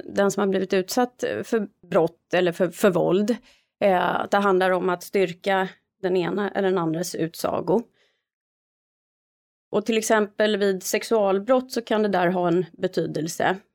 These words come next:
Eh, för sexualbrott är oftast, eh, förknippat med att det inte finns så mycket skador genitalt, men däremot skador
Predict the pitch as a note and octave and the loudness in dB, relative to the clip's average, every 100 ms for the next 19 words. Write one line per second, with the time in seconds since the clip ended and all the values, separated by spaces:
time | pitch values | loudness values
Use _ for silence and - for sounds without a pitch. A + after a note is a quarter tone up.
0 | _ F#3+ F3+ F#3 - - G3 G#3 G3 G#3 | _ -4 -4 -6 -10 -8 -6 -4 -2 0
1 | F#3+ F#3+ G#3+ G#3 G3 F#3 - F3+ F3 - | 0 0 -4 -2 -2 -4 -2 -4 -4 -6
2 | - - - F3+ - _ _ _ _ _ | -4 -4 -2 -6 -6 _ _ _ _ _
3 | _ _ _ _ - F#3+ F#3 F3+ F#3+ - | _ _ _ _ -6 0 0 0 -2 0
4 | F3 E3+ F3+ E3+ - F#3 F3 F3 F3+ - | -2 0 -2 -2 0 0 2 0 0 0
5 | F3+ F3+ - F#3 F3 G3 F#3 F3+ F3 F3 | 0 0 0 2 2 2 2 0 0 2
6 | A3+ E4+ F4+ B3 A3+ G#3 F#3+ F#3 F3 - | 4 4 2 0 2 4 4 2 0 -6
7 | - F3+ E3 E3 E3+ | -2 0 0 0 -2